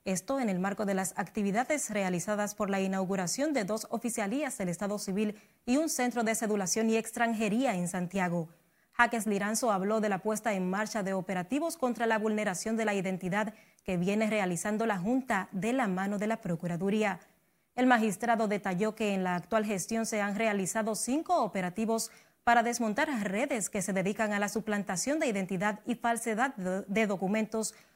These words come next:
lo que ha resultado en decenas de arrestos y cuatro condenas.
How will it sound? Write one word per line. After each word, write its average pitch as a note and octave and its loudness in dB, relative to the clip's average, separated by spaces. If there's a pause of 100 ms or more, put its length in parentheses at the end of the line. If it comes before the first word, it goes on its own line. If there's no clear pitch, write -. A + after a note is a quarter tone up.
(120)
lo A#3 4
que A#3+ 0
ha D4+ 4
resultado A3+ 2
en A3 2
decenas A#3+ 0
de A3+ 2
arrestos G#3 -2
y C4+ 0
cuatro A#3 0
condenas. F3 -2